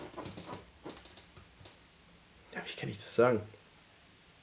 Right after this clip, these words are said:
Ich kann, ich kann nicht einen Moment irgendwie raussuchen.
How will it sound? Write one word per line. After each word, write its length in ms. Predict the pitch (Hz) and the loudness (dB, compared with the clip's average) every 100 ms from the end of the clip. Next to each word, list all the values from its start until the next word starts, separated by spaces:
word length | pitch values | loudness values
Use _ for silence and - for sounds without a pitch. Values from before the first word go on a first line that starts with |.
| - - - - - - - - - - - | -20 -20 -20 -20 -20 -20 -20 -20 -20 -16 -4
Ich 160 | - - | 0 4
kann, 320 | 139 160 151 | 12 12 12
ich 140 | 110 | 8
kann 320 | - 135 135 135 - - - - - - - - - | 8 12 12 8 0 -16 -20 -20 -20 -20 -20 -20 0
nicht 300 | 117 117 - | 4 4 4
einen 160 | 127 127 | 6 10
Moment 260 | 123 127 | 12 12
irgendwie 260 | 131 123 117 | 10 8 10
raussuchen. 540 | 110 175 - 101 101 | 12 12 10 8 8